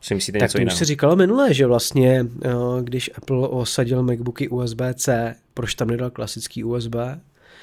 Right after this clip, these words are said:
Speaker 2: A taky se jako, mm, tak nějak dohadovalo potom, že vlastně rozměrově by se tam vešlo, ale Apple to chtěl prostě zaříznout schválně, no.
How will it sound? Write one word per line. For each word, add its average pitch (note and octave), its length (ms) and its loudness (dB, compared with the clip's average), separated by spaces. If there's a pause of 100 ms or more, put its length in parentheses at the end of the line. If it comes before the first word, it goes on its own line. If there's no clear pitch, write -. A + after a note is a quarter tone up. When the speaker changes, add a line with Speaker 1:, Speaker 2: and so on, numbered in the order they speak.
(220)
Speaker 2:
A - 60 -8
taky - 220 0
se B3+ 120 4
jako, C#3 300 4
mm, C#3 680 -6
tak - 180 -18
nějak B2 260 0 (440)
dohadovalo C3 600 2
potom, C3+ 400 -2
že C#3 160 0 (340)
vlastně C#3 320 2
rozměrově C3 520 6
by C3 100 4
se - 120 -2
tam C#3 180 2
vešlo, C3+ 540 0 (760)
ale A#2 220 0
Apple B2+ 180 -2
to C#3 100 2
chtěl C#3 200 0
prostě C#3 260 -6
zaříznout F3+ 480 2
schválně, G3+ 520 -2
no. G2 80 -14